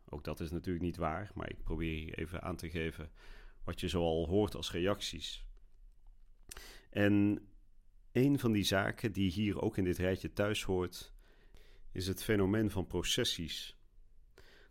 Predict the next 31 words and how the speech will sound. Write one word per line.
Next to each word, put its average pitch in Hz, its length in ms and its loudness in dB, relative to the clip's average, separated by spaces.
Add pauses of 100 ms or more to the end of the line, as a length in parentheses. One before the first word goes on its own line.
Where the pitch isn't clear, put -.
De - 60 -8
ouderen 95 300 2
onder 95 180 4
u, 95 120 2
die 90 120 0
hebben 90 180 2
dat 87 140 -2
ongetwijfeld 92 600 -2
volop 127 360 0
meegemaakt 95 540 2
in 90 60 2
hun 85 140 4
jeugd. 82 560 0
Maria-processies, 87 1040 -2
sacramentsprocessies. 85 1300 -4 (840)
Maar 92 300 6
sinds - 380 2
de 90 100 0
jaren 87 300 4
zestig, - 480 0
begin 92 260 0
jaren 85 240 0
zeventig, 98 680 -2
is - 160 -2
dat 90 180 -4
steeds - 300 -2
verder 98 260 -2
naar 87 100 0
de 82 80 -2
achtergrond 90 460 -4
gedrongen. 80 540 -4